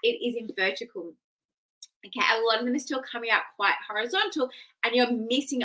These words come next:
a lot of the concepts. So making sure that you turn it into a vertical.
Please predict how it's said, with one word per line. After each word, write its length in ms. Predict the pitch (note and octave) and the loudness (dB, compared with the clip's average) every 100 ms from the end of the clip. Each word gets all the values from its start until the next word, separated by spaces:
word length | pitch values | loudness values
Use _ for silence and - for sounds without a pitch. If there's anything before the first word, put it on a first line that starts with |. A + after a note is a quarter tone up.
| - | 0
a 80 | G#3+ | 0
lot 320 | G3+ G3+ - | 0 0 0
of 120 | G#3+ G3+ | -2 -4
the 80 | - - | -12 -12
concepts. 540 | F#3+ - E3 - - - - | -10 -8 -8 -8 -12 -16 -12
So 160 | - G#3+ | -6 -2
making 360 | G#3 A#3+ B3 | -2 -2 -2
sure 200 | B3 A#3 G3+ | -2 -2 -2
that 160 | F3 | -2
you 100 | A3+ | -2
turn 240 | - A#3 G#3+ | -6 -8 -8
it 100 | - | -8
into 280 | G3 - F#3 | -10 -8 -8
a 80 | |
vertical. 400 | F3+ E3+ F3+ D#4+ | -4 -4 -4 -8